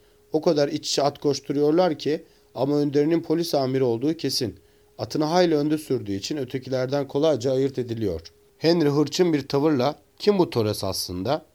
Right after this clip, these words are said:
diye sordu. "İlk gördüğüm günden beri suratından hoşlanmadım gitti. Ama anladığım kadarıyla sizin evde çok sevilen biri olmalı,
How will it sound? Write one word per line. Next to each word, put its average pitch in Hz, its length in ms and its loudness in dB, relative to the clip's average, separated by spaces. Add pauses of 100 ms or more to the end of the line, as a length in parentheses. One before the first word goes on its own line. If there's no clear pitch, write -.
diye 113 160 -2
sordu. 85 420 -8 (380)
"İlk 190 200 -4
gördüğüm 160 420 2
günden 160 380 2
beri 139 140 2
suratından 139 520 -2
hoşlanmadım 131 640 -2
gitti. 95 380 -12 (400)
Ama 123 220 0
anladığım 156 360 2
kadarıyla 156 500 0
sizin 147 260 -4
evde 151 260 0
çok 165 200 -2
sevilen 156 420 0
biri 104 120 -2
olmalı, 85 380 -6